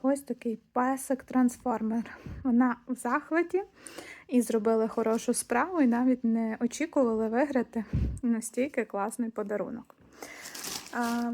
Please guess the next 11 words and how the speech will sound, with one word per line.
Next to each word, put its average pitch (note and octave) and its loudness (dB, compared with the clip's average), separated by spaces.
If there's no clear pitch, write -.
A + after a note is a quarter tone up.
в A3+ 0
Аврорі, A3+ 2
а, C4 0
крім, B3+ 6
звичайно, A3+ 0
а, A#3+ -2
різних, A#3+ -2
е, A3 -4
канцелярій A3+ -4
для A3+ -6
школи, B3+ -4